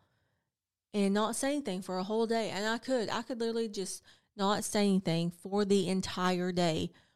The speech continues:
when I'm in a mood like that. But I have to realize that I'm also, when I get like that, I am betraying,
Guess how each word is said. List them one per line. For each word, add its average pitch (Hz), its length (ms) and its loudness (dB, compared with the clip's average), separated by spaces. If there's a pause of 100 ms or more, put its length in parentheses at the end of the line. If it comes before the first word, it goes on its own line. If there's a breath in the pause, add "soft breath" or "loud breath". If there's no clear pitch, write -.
(160 soft breath)
when 190 160 -6
I'm 180 200 -2
in 175 60 -4
a 165 60 -4
mood 165 220 -6
like - 200 -8
that. - 240 -10 (1080)
But 196 400 0 (2000 soft breath)
I 214 100 2
have 214 400 0
to 202 140 -2
realize 185 840 0
that 175 580 0 (1120)
I'm 226 240 4
also, 220 680 2 (720)
when 208 180 0
I 226 240 2
get 202 280 4
like 254 280 2
that, 277 260 2
I 226 180 -4
am 302 200 -2
betraying, 214 760 -2